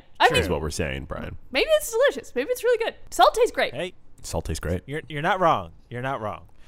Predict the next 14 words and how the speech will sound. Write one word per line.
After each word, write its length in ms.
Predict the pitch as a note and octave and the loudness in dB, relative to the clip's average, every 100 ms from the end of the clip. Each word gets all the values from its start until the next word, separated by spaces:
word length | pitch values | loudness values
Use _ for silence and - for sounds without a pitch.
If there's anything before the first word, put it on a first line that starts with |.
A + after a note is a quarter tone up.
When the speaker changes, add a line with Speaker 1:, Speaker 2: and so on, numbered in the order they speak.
| - A#2 - | -18 -12 -4
Speaker 2:
Uh, 360 | A#2+ A#2 A#2 | -2 0 0
but 140 | A#2+ G3 | 2 2
yeah, 140 | A#3 | 2
let's, 260 | D3+ G3+ - | 0 -2 0
uh, 140 | A3 | 0
let's, 360 | F#3 A3 - - | 0 -2 -4 -8
let's 220 | F3+ A3+ | -6 -6
hit 180 | - A#3 | -2 -4
into 420 | - G3 G#3 - G3 | -2 -6 -6 -6 -4
this 220 | F#3+ - - | -4 -6 -4
episode, 580 | F3+ F#3+ D#3 C#3 A#2 | -2 -4 -4 -2 0
everyone. 600 | A2+ A2+ A2 A2 A#2 D#3+ F3 - - - | -2 -4 -6 -6 -6 -8 -14 -20 -20 -8
Uh, 260 | C3 C3 C3+ | 2 4 4
so 600 | - D#3 C#3+ D3 D3 D3+ | 2 4 6 6 6 4